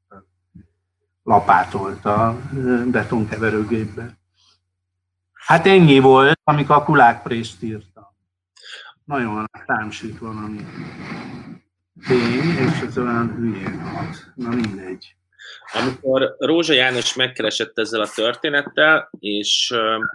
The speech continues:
Speaker 2: és elkezdtél elmélyülni és kutatni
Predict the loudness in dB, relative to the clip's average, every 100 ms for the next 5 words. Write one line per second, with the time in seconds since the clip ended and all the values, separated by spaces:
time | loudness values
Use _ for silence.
0 | -12 -20 _ _ _ _ _ -4 -2 -2
1 | -2 -6 -4 0 0 0 0 0 0 -2
2 | -4 -6 -6 -6 -8 -8 -6 -6 -6 -6
3 | -6 -6 -10